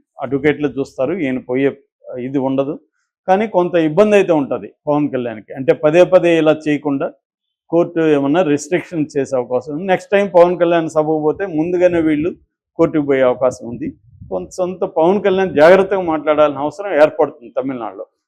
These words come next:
అంటే రెచ్చగొట్టేసి అక్కడ విపరీతంగా రెచ్చగొట్టేద్దామన్న బీజేపీ అజెండా అని తమిళనాడులో పవన్ కళ్యాణ్ అమలు చేయాలంటే కొంత ఇబ్బంది. ఎందుకంటే తమిళనాడు పాలిటిక్స్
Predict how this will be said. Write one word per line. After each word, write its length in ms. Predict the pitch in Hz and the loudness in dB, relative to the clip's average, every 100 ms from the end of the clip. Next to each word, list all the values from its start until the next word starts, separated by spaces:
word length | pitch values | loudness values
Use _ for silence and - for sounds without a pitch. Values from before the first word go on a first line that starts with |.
| _ | _
అంటే 180 | 143 143 | -2 0
రెచ్చగొట్టేసి 720 | 131 143 - 170 175 170 165 | 4 2 2 2 4 4 2
అక్కడ 180 | 156 151 | 0 0
విపరీతంగా 540 | 143 131 151 147 151 139 | -2 0 0 0 0 2
రెచ్చగొట్టేద్దామన్న 800 | 135 143 139 143 131 139 135 135 | 0 0 -4 -4 -2 -2 -2 -8
బీజేపీ 540 | 120 151 156 165 165 | -4 -2 2 2 4
అజెండా 440 | 139 139 147 147 | 0 2 0 2
అని 160 | 143 143 - | 0 -2 -6
తమిళనాడులో 640 | 139 143 139 135 135 131 _ _ _ _ _ - | -4 -4 -4 -4 -4 -6 _ _ _ _ _ 0
పవన్ 260 | 139 147 139 | 2 2 -2
కళ్యాణ్ 360 | 135 131 135 - | -2 -2 -4 -8
అమలు 300 | 131 143 151 | -2 0 4
చేయాలంటే 440 | 147 143 135 139 220 | 4 4 4 2 -2
కొంత 260 | 185 156 | -2 -2
ఇబ్బంది. 420 | 135 123 135 101 - - | -2 0 -2 -4 -16 -10
ఎందుకంటే 360 | 131 151 165 165 156 | -8 -6 -6 -6 -4
తమిళనాడు 720 | 156 190 202 196 185 180 170 | -4 -2 -2 0 0 0 0
పాలిటిక్స్ 800 | 165 160 156 165 - 202 185 | 0 0 0 -6 -8 -6 -4